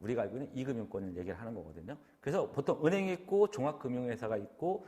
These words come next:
상호저축은행이 있고 상호금융이 있고 신용협동조합이 있고 새마을금고가 있고 이렇게 많이 있습니다.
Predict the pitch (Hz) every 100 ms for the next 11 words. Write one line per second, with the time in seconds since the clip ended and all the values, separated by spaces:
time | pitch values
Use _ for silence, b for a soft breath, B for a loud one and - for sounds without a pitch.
0 | B - 160 147 143 123 120 110 101 -
1 | 185 - 165 175 - 120 135 120 110 -
2 | 190 208 B B 180 175 160 131 120 110
3 | 107 185 190 185 175 139 113 110 87 -
4 | 110 - B B - 185 214 220 165 165
5 | 151 - 104 87